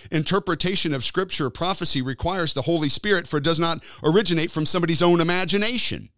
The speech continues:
You must have Holy Spirit to guide us into all truth, even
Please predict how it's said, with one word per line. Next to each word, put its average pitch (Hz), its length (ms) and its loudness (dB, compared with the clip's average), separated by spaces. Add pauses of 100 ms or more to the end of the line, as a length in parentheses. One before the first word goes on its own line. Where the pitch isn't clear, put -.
(760)
You 190 240 4
must 220 420 2
have 190 280 -2
Holy 180 280 2
Spirit 208 340 0
to 147 60 -2
guide 196 280 -2
us 170 120 0
into 156 180 2
all 180 260 4
truth, - 720 -2
even 220 340 0